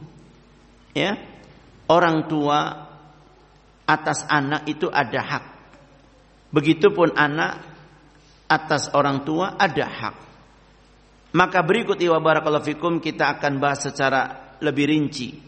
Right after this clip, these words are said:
Apa saja hak yang harus diberikan orang tua kepada anaknya?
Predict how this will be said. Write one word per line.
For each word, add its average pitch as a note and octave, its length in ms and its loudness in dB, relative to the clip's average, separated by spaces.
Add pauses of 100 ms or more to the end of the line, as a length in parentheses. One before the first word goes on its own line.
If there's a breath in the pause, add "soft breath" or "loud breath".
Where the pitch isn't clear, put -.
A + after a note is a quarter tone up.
(1200)
Apa F#3 280 2
saja D#3 440 0
hak F#3+ 320 -2
yang D3 160 0
harus D3 280 0
diberikan D3 480 0
orang C#3 280 2
tua D3 120 2
kepada C3 360 -2
anaknya? B2 560 -4